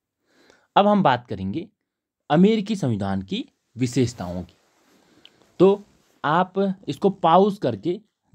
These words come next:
जो इसमें लिखा हुआ है उसको पॉज करके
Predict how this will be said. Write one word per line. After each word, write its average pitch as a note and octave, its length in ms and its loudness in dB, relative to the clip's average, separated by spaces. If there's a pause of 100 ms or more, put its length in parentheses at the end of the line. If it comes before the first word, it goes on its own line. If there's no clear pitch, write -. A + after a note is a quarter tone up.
(420)
जो B2 220 0
इसमें C#3 280 0
लिखा A#2 300 -2
हुआ G#2 240 -2
है D3+ 240 -10 (320)
उसको E3+ 180 -2
पॉज C3 400 2
करके B2 340 -6